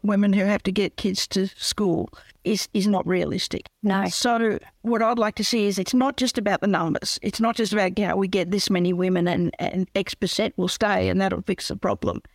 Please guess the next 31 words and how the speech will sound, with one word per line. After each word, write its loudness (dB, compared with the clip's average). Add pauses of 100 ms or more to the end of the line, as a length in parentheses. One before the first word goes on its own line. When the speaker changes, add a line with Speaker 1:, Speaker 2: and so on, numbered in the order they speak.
(100)
Speaker 1:
And 2
if -2
we 0
change 2
the 0
practices -2
and 2
the 2
way 2
the 2
industry 0
works, 0
that -2
benefits 2
men 2
as 0
well. 0 (400)
So 2 (160)
changing 4
the 2
practices, -2
changing 2
the 2
culture -2 (140)
is 2
going 2
to 0
make 2
it 2
a 0
happier, 0